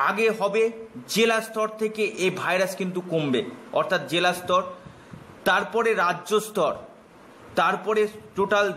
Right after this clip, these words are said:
দেশ থেকে কিন্তু এই ভাইরাসের কেস কিন্তু কমবে। ধাপে ধাপে এ ভাইরাস কিন্তু কমবে। আমি এর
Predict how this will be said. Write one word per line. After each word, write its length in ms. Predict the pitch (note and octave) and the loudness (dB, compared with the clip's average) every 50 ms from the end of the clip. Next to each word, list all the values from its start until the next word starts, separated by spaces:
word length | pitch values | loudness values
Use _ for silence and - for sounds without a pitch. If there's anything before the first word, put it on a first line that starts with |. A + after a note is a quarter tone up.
| B2+ B2 | -2 0
দেশ 120 | E3+ F#3+ F#3 F#3 - | 0 0 0 -2 -2
থেকে 180 | - G3+ G3 F#3 E3 | 0 0 0 0 -2
কিন্তু 220 | F#3 G3 F3+ F3 F#3+ F#3 - - E3+ | -2 -2 0 2 0 0 2 0 0
এই 80 | F3 - - - | 0 0 -2 -4
ভাইরাসের 480 | - C#3+ E3 F3 F3+ F3 F3 F3+ E3+ - - | -2 0 0 0 0 -2 -4 -6 -10 -10 -6
কেস 160 | - E3+ E3 E3 - E3+ | -4 -4 -4 -4 -4 -6
কিন্তু 180 | D#3+ C#3+ D3+ - - | -6 -6 -6 -4 -2
কমবে। 260 | C#3+ C#3 B2+ A#2+ A2+ G#2+ A2+ - - - - - - - - - - - - - A#3+ - | 0 0 2 2 2 0 -2 -4 -10 -14 -16 -16 -14 -12 -12 -14 -14 -16 -14 -10 -8 -4
ধাপে 280 | - D#3+ F3+ F3+ A#3 A#3 A3+ | -2 -2 0 2 2 2 2
ধাপে 240 | A3+ A3+ A3 A3+ A3 F#3+ E3 F3+ | 2 2 4 2 2 2 2 -2
এ 20 | G3 F#3 D3 - | -2 -4 -4 -8
ভাইরাস 440 | - C3 D3+ F3+ F#3 E3 D#3+ F#3 F#3 - - - - - - - - - - - - | -4 -2 0 2 2 2 2 0 -2 -6 -12 -18 -20 -20 -20 -20 -20 -20 -20 -8 -4
কিন্তু 300 | E3 F3 E3+ F3 F#3 G3+ A3 A3+ - - - - - - | -4 -2 -2 0 2 2 2 0 -2 -8 -16 -12 -4 -2
কমবে। 260 | E3+ E3+ D3+ C3 A#2+ A2 F#2+ - | 0 0 2 2 2 2 2 0
আমি 160 | D#3 E3+ F3 F3+ F3 - - E3+ | 0 0 0 0 -2 -2 0 0
এর 80 | E3+ | 2